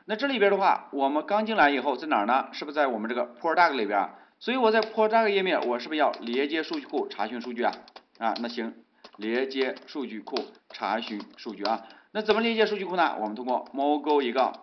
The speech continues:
client 点儿C O N E C T啊，connect。connect，然后这里边输入个D B U R L，然后有个 function，有个 function，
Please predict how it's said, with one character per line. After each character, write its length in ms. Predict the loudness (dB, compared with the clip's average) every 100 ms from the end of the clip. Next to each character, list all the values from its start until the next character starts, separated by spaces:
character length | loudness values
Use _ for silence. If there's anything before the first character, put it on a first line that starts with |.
| _ _
client 540 | -6 2 4 4 0 -10 -16 _
点 160 | -2 0
儿 220 | 0 -2
C 160 | -6 -4
O 180 | -2 -4
N 340 | -6 -6 -6 -8
E 180 | -10 -10
C 200 | -8 -10
T 160 | -6 -4
啊， 120 | -4 0
connect。 320 | 0 0 -2 -14 _ _ _ _ _ _ _ _ _ -2
connect， 360 | 2 4 6 8
然 120 | 6
后 80 | 6
这 100 | 2
里 80 |
边 140 | 2 2
输 120 | 0
入 60 | -2
个 120 | -4
D 240 | -4 -6
B 260 | -4 -6 -4
U 140 | 0 2
R 320 | 4 2 0
L， 220 | -2 -2 -2
然 120 | -2
后 80 | -4
有 100 | -6
个 80 |
function， 400 | 0 0 0 -8 -10 _ _ _ -20 -20 _
有 120 | -8
个 100 | -8
function， 500 | -6 -4 -4 -4 -8